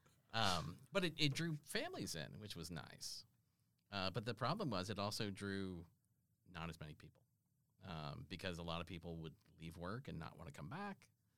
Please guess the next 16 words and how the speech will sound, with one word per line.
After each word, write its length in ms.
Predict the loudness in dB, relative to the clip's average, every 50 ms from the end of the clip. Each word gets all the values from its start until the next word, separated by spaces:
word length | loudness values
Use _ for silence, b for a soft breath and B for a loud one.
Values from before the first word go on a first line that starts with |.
| _ _ _ _ _ _ _ _ -6
Um, 360 | -4 -2 -2 -2 -4 -8 -10 -14 -18 _ _ _ -4
a 40 | 0
lot 180 | 0 2 2
of 40 | 0
people 440 | 0 0 0 0 0 0 0 -2 -2 -2
couldn't 220 | -2 -2 0 0
go 100 | 0 0
home 160 | 2 2 0 0
and 60 | 0
get 120 | -2 -4 -4
their 120 | -6 -4
families 480 | -2 -2 -2 0 -2 -2 -4 -4 -6 -6
'cause 280 | -6 -6 -6 -8 -10 -14 -18 _ -16
of 120 | -12 -8
their 120 | -6 -6 -6
commute. 420 | -6 -6 -4 -4 -4 -6 -8